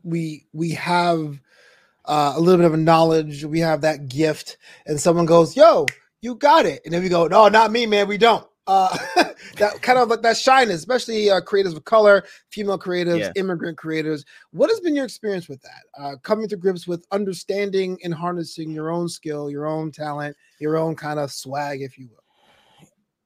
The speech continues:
Speaker 1: will.
Speaker 2: Um, I always looked at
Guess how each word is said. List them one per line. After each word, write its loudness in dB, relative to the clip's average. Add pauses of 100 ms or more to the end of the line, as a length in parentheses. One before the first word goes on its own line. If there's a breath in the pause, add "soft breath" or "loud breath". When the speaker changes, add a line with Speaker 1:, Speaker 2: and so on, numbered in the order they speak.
(320)
Speaker 1:
will. -8
Speaker 2:
Um, -4 (920)
I 2
always 2
looked -2
at 0